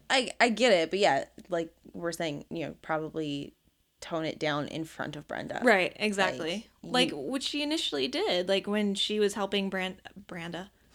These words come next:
Speaker 2: I did it too.
Speaker 1: Everyone.
Speaker 2: <laughs> Uh, when she was initially helping Brenda, f-, like, find and, like, feel it out,
Speaker 1: Mm-hmm.
Speaker 2: she was kinda calm. She was like, "It's okay, we're all good." And then she freaked out to Jim separately.
Speaker 1: Yeah, and I do get the feeling that, like, letting herself freak out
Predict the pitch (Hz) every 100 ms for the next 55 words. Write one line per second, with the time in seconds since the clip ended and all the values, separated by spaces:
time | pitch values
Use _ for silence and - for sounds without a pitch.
0 | _ 233 208 190 185 - 196 180 208 -
1 | 254 302 233 - 220 - 233 262 - -
2 | - - 214 202 185 208 220 240 220 208
3 | 208 - 214 202 196 185 190 180 185 180
4 | 185 - - 185 175 - 175 175 185 175
5 | 165 - - 160 - 190 190 180 190 180
6 | - 202 202 165 156 - - - 214 208
7 | 202 - _ - - 190 180 - 175 180
8 | 208 269 320 220 190 180 170 - 160 -
9 | 233 240 247 196 175 180 220 208 196 202
10 | 208 - 190 185 180 180 - 175 190 196
11 | 170 151 160 - - 175 - - - 208
12 | 180 151 - 196 196 202 208 208 202 196
13 | 190 180 170 170 165 - 160 165 170 165
14 | 170 175 170 - 160 - 165 160 151 151
15 | 151